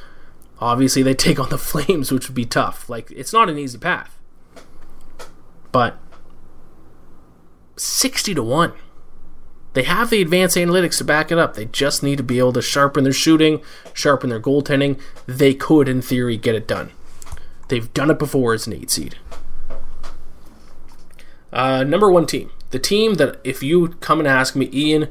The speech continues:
who should I bet on to win the Stanley Cup?" In my opinion, it is the Carolina Hurricanes at twelve to one. I think they are the best and most complete team in the N H L. They're on the easier side of the bracket in the Eastern Conference, but yet they're sixth on the odds list to win it all.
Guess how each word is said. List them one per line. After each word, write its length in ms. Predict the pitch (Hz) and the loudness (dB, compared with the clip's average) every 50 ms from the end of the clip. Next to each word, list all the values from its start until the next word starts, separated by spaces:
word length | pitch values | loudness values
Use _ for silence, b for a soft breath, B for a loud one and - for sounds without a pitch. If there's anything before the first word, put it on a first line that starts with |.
| B B B B | B B B B
who 180 | - - 156 170 | 2 2 4 4
should 160 | - - 143 | 4 2 2
I 100 | 135 131 | 2 4
bet 160 | 131 135 131 | 4 4 4
on 180 | 135 131 127 127 | 4 4 2 0
to 80 | 131 | 0
win 160 | 127 131 135 | 0 2 2
the 80 | 131 120 | 2 0
Stanley 320 | - - 131 127 120 113 | 0 -2 -2 -2 -2 -4
Cup?" 300 | - - 147 147 151 - - B B B B B | -2 2 2 2 2 0 -8 B B B B B
In 140 | - 113 113 | -10 -6 -2
my 160 | 131 156 170 | 0 0 2
opinion, 480 | 175 156 - - 147 143 147 143 135 131 | 0 0 -2 -2 -2 0 0 0 -2 -2
it 140 | 127 139 147 | -4 -2 2
is 160 | 151 139 - | 4 4 4
the 140 | - 120 113 | 4 4 2
Carolina 560 | - - - 147 160 165 160 151 147 139 120 | 2 2 2 4 4 4 4 4 2 2 0
Hurricanes 680 | - 131 131 131 127 - 135 127 127 131 127 117 - B B B B B B B B - | 0 0 0 0 0 0 0 0 2 0 0 -2 -4 B B B B B B B B -8
at 160 | 113 113 - | -8 -6 -6
twelve 380 | - - 135 127 123 120 117 | -6 -2 0 0 0 -2 -4
to 80 | 123 120 | -6 -8
one. 300 | 107 98 98 - - - - - - - - b b b b b b | -8 -8 -10 -10 -12 -16 -18 -20 -20 -20 -20 b b b b b b
I 120 | - 120 123 | -4 -2 0
think 200 | - 135 127 127 | 0 0 0 2
they 100 | 135 127 | 4 4
are 120 | 123 120 | 2 2
the 140 | 120 123 113 | 0 -4 -6
best 380 | 110 - 139 156 170 - - | -4 -2 -2 0 0 -2 -2
and 100 | 135 127 | -4 -4
most 220 | 120 117 117 - - | -2 -4 -4 -4 -6
complete 400 | - 107 - - - 147 135 - | -8 -8 -6 -2 -2 -2 -2 -2
team 260 | - 143 139 135 131 | 0 2 4 4 4
in 60 | 127 | 2
the 120 | 123 120 117 | 2 -2 -2
N 60 | 117 | -2
H 200 | 113 110 - - | -4 -2 0 2
L. 300 | 156 160 160 170 170 170 B B B B B | 4 4 4 2 0 -4 B B B B B
They're 160 | - 127 123 | 2 2 2
on 100 | 123 120 | 2 2
the 100 | 113 - | -2 -4
easier 360 | - 139 156 151 143 139 135 123 | -2 0 2 4 4 4 4 4
side 240 | - - 131 127 120 | 2 0 0 0 0
of 80 | 117 | -2
the 60 | 113 | -4
bracket 400 | 110 - 135 - 123 - - 131 | -4 -2 0 0 0 -2 -4 -8
in 40 | 87 98 | -8 -8
the 80 | 117 | -8
Eastern 240 | 123 127 - - 110 | -6 -6 -6 -8 -4
Conference, 500 | - 147 151 160 156 165 165 160 156 - B B B B B - | 0 4 4 4 4 2 0 -2 -2 -4 B B B B B -4
but 100 | 135 135 | 0 2
yet 160 | 151 151 147 | 2 2 2
they're 100 | 156 139 | 0 0
sixth 360 | - - 160 147 - - - | 0 0 0 0 0 0 -2
on 80 | 131 127 | -2 0
the 100 | 127 123 | 0 0
odds 240 | 123 120 120 - | 0 0 0 -2
list 140 | 127 117 - - | -2 -4 -2 -2
to 60 | 120 | -2
win 140 | 120 117 117 | -2 0 0
it 100 | 110 110 | 0 -2
all. 260 | 101 85 62 - | -4 -6 -8 -12